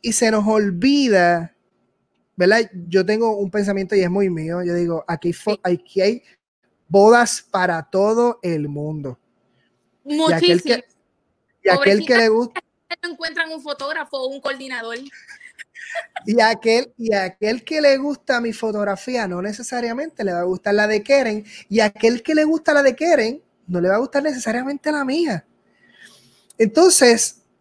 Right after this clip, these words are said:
Speaker 1: me encanta lo que estás diciendo, que, que te, que, que nos rodeemos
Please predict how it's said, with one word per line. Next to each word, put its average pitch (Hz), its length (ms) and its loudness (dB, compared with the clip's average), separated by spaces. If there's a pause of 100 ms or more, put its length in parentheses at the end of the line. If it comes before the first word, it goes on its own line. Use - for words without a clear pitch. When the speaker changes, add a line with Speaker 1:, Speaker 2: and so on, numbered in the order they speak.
(120)
Speaker 1:
me 214 120 4
encanta 226 360 2
lo 311 80 4
que 311 80 -2
estás 302 180 2
diciendo, 254 640 -2
que, 196 380 -4 (720)
que 220 120 4
te, 214 360 2
que, 220 340 2
que 254 160 2
nos 240 180 4
rodeemos 226 1040 2